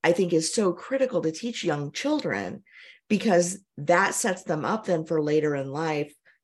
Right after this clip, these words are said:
drawing those connections, connecting those dots, and seeing who's missing from public discourse, whose, whose perspectives are not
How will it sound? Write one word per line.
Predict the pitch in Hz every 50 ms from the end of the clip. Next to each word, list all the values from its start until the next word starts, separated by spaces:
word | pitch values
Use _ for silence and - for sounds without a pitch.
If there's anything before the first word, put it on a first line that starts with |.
| _ - 156
drawing | - 160 151 143 165 175 170 175
those | 165 151 151
connections, | - - 165 143 135 139 - - 156 127 139 -
connecting | - 165 147 143 147 - 160 151
those | 139 123 123 135
dots, | - - 156 165 160 147 139 135 - - - - _ - - - - _ _
and | - 160 160 160
seeing | - - 185 165 160 160
who's | 165 170 190 175 180 180
missing | 175 160 160 - - 151 147
from | - 156 147
public | 160 156 135 - 135 135
discourse, | - 131 131 - - - - 135 123 107 107 - - - - - - - - _ _ _
whose, | - - 208 196 196 196 190 196 190 190 - - - - - _ -
whose | - 240 226
perspectives | - - 208 190 - - 160 160 - 165 151 160 160
are | 151
not | 147 143 147 147 147 143 139 120